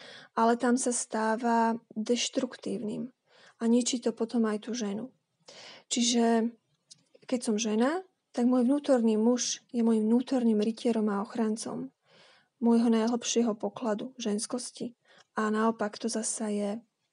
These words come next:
u mužov, kde tá vnútorná žena je ochrankyňou ich najväčšej citlivosti a ich srdca, eh, ich zdroju lásky,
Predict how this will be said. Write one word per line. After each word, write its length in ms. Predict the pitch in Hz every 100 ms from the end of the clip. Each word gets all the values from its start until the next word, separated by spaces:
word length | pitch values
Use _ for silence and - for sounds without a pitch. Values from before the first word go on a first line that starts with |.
| -
u 40 | 269
mužov, 420 | 285 277 277 262 240
kde 100 | 233
tá 160 | 233
vnútorná 560 | 214 220 226 254 233 214
žena 400 | 220 208 220 294 - _ - - - - _ -
je 160 | 233
ochrankyňou 720 | 226 233 311 294 269 226 214
ich 160 | 214 233
najväčšej 580 | 226 233 277 285 269 247
citlivosti 720 | 240 262 226 - - 226 262 _ _ _ _ -
a 160 | 208
ich 100 | 220
srdca, 540 | - 240 240 - 240 233
eh, 1040 | _ _ _ _ _ _ - 208 208 208 262 -
ich 400 | - 226 220 226 -
zdroju 640 | 233 208 220 240 240 233
lásky, 640 | 220 226 262 - - 262